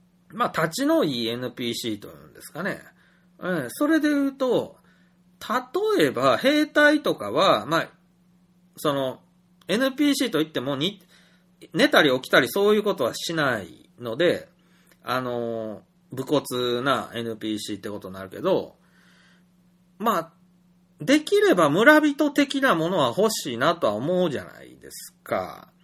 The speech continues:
うーん、ただね、仕事の割り当てとかはもう、め-、なんかやり方わからんし、となると、女性のエヌピーシー。これですよ。これが、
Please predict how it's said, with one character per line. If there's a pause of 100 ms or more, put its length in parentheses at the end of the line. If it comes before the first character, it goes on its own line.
(600)
う
ー
ん、
た
だ
ね、
仕
事
の
割
り
当
て
と
か
は
も (220)
う、
め-、 (260)
な
ん
か
や
り
方
わ
か
ら
ん
し、 (880)
と
な
る
と、 (760)
女
性
の (640)
エ
ヌ
ピ
ー
シ
ー。 (240)
こ
れ
で
す
よ。 (380)
こ
れ
が、